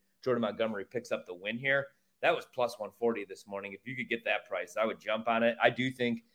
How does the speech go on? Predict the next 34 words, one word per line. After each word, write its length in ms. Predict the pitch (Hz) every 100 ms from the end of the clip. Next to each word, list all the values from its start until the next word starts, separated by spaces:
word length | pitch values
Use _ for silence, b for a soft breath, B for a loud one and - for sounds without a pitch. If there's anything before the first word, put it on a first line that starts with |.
| _
the 80 | 131
Cubs 220 | 131 135
have 80 | 135
been 160 | 135 123
playing 340 | 135 131 120
pretty 160 | 127 135
good 180 | 139 127
baseball. 380 | 135 143 147
I 80 | 123
think 240 | - 139 123
this 140 | 117
is 100 | 117
mispriced, 720 | 117 120 - 117 120 139 -
just 160 | 117 117
them 180 | 117 117
being 300 | 117 110 - _ _ _
only 180 | 135 135
minus 300 | 123 120 117
one 140 | 117 113
sixty-five 540 | 120 117 117 117 101
favorites. 320 | 110 117 123 -
The 60 |
Cardinals, 400 | - 113 120 120
that 120 | 123 123
is. 160 | 123
Montgomery, 540 | 117 110 123 131 135 131
three 300 | 120 131 131
and 100 | 117
three 200 | 123 127
with 160 | 117
a 40 | -
three 160 | 120 123
six 320 | - 113 -
nine. 340 | 113 117 127